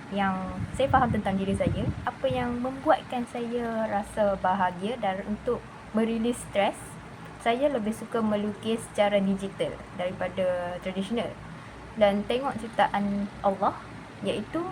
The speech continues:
tengok pantai dan juga hijau-hijauan. Untuk topik yang kedua, iaitu kenali Allah Subhanahu Wa Taala.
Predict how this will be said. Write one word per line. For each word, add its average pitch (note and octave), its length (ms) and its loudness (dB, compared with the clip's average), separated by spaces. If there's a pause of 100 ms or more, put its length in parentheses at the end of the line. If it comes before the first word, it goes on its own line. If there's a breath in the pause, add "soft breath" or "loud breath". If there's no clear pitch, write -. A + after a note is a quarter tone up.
(440)
tengok A3 320 2
pantai A3 560 2
dan F3+ 160 2 (100)
juga F#3 300 -2
hijau-hijauan. G#3 640 2 (640)
Untuk D4+ 240 -2
topik D#4 320 2
yang A3+ 100 4
kedua, G3+ 480 2 (720)
iaitu D4+ 640 2
kenali B3 480 2
Allah C#4 320 2
Subhanahu G3+ 340 0
Wa G3 60 -8
Taala. F3+ 240 4